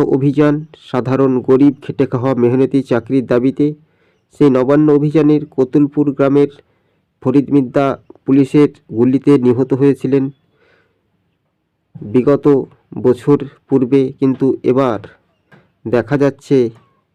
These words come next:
যে অন্যায়ের মধ্যে শাসক দল তৃণমূলকে গোহারা হারাতে বামপন্থীরা যথেষ্ট প্রয়োজন। সন্দেশখালি ঘটনায় নিয়েও এবার তীব্র সমালোচনা হচ্ছে।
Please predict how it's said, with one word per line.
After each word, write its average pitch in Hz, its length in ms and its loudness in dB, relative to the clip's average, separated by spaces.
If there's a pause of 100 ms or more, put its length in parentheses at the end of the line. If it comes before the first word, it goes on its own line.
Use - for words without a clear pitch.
(1400)
যে 135 120 0
অন্যায়ের 139 580 2 (240)
মধ্যে 123 460 0
শাসক 127 420 -4
দল 131 180 0
তৃণমূলকে 127 640 0 (460)
গোহারা 123 360 0
হারাতে 120 440 -4 (440)
বামপন্থীরা 120 640 -4
যথেষ্ট 113 420 -4
প্রয়োজন। 104 440 -2 (840)
সন্দেশখালি 147 640 -2
ঘটনায় 135 500 -2 (120)
নিয়েও 127 200 2
এবার 131 260 0 (140)
তীব্র 120 360 -4
সমালোচনা 123 580 0
হচ্ছে। 131 340 -8